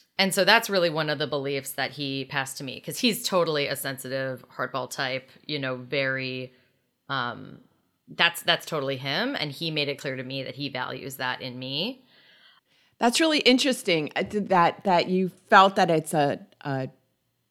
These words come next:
Speaker 2: liability, though, because other people could feel that they're being the opposite of that, maybe not feeling or not being able to understand other people's feelings would be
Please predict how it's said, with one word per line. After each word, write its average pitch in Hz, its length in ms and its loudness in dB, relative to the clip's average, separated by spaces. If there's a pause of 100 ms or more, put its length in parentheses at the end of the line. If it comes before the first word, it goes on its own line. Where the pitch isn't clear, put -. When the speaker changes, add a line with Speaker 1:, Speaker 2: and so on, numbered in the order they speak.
(300)
Speaker 2:
liability, 151 960 8 (140)
though, 131 520 2 (460)
because 165 680 6 (160)
other 233 260 8
people 151 600 2
could 170 280 2
feel 151 400 4
that 143 380 2
they're 143 500 -2 (480)
being 160 280 8
the 143 160 4
opposite 208 480 6
of 113 140 0
that, 104 280 4
maybe 143 280 2
not 160 400 4
feeling 135 580 -2 (460)
or 147 80 0
not 151 240 6
being 160 180 4
able 143 200 2
to - 200 -6
understand 139 640 0
other 143 260 2
people's 135 380 -4
feelings 127 540 -4
would 147 220 -2
be 131 400 -2